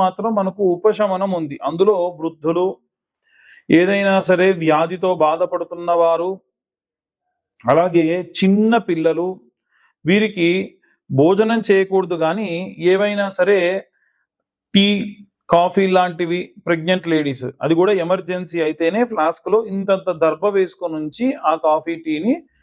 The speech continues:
అది కూడా చాలా తక్కువ మొత్తంలో తీసుకుంటే మంచిది. అలాగే ఏవైనా సరే డ్రై ఫ్రూట్స్ లాంటివి కానీ ఏవైనా సరే ఈ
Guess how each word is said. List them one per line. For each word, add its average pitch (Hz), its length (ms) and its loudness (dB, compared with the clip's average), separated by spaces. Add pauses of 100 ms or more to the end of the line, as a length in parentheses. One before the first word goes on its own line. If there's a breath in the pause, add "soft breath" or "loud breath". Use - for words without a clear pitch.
(200)
అది 165 140 4
కూడా 202 300 2 (100)
చాలా 180 240 0
తక్కువ 202 580 -4
మొత్తంలో 202 460 -4
తీసుకుంటే 180 560 -4
మంచిది. 139 400 -4 (840 loud breath)
అలాగే 190 680 2 (720)
ఏవైనా 208 340 2
సరే 190 280 0
డ్రై 170 320 -2
ఫ్రూట్స్ 220 400 -6
లాంటివి 180 400 -2
కానీ 165 240 0
ఏవైనా 165 300 0
సరే 165 320 -2
ఈ 175 240 -12